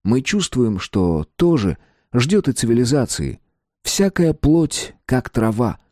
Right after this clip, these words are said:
и все величественные памятники становятся руинами.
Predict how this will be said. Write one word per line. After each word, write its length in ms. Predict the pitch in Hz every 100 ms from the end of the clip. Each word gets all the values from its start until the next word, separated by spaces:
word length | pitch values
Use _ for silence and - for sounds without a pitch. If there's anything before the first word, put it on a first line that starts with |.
| _ _ _ -
и 260 | 131 123 113
все 300 | - 170 185
величественные 760 | 165 175 139 127 - 113 107
памятники 560 | - 160 143 117 117 98
становятся 560 | - 101 98 90 - 90
руинами. 480 | 95 98 60 -